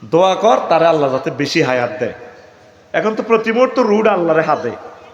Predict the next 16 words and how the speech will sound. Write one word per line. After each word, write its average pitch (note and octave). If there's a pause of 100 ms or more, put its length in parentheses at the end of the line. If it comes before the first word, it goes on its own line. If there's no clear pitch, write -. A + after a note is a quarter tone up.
(220)
আল্লাহ E3+
রুডা F#3+
লই F#3+
যাও, A2+ (260)
নিত G#3+
না F3
রুড। C#3 (2250)
ষোলো E3
সালের G3+
হাসলি F#3+
কেন F#3
বেয়াদব? E3 (440)
এটা D3+
কি F#3
হাসির G3
কথা? D#3